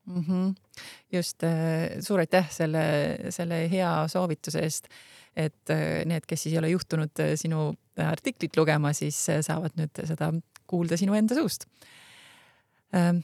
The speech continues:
mis sind ennast praegu kõige enim köidab? Kui me räägime üleüldse tulevikust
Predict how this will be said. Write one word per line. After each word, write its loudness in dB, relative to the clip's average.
mis 0
sind 6
ennast 4
praegu 4
kõige 2
enim 4
köidab? -2
Kui -4
me 2
räägime 0
üleüldse 0
tulevikust 2